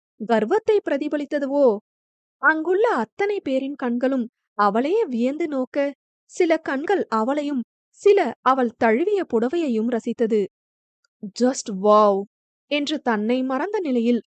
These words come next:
அர்ஷித் முணுமுணுக்க, யஷ்வந்த் இதழில்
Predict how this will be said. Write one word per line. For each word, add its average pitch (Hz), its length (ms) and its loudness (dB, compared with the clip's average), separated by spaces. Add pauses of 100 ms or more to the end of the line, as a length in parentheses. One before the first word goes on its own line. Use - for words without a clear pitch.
அர்ஷித் 214 400 -2
முணுமுணுக்க, 247 680 -2 (420)
யஷ்வந்த் 240 560 0
இதழில் 226 440 0